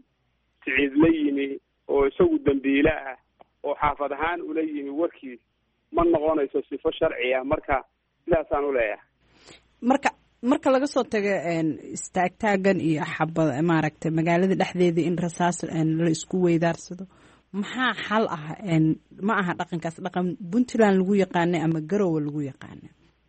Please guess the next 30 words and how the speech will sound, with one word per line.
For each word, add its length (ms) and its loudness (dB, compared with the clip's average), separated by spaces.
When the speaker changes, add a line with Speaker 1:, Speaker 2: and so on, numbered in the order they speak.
Speaker 2:
Maxaa 280 -6
is 140 -14
leedihiin 560 2
arrintan 400 0
waa 80 2
lagu 160 -2
xallin 320 -8
karaa? 240 -20
Speaker 1:
Walaalay, 500 4
een, 600 0
waa 220 -2
runtaa 680 0
wixii 320 -2
lagu 240 2
xallin 400 -4
lahaa 360 0
waa 260 2
sheegnay. 540 -4
Een, 420 2
madashii 540 -2
maalintii 400 -4
dhoweyd 380 -2
iyo 120 -2
siyaasiyiintii 760 0
habeenkii 360 -2
dhoweyd 300 2
shir 180 -12
jaraa'id 340 0
bay 140 -2
qabteen 600 -4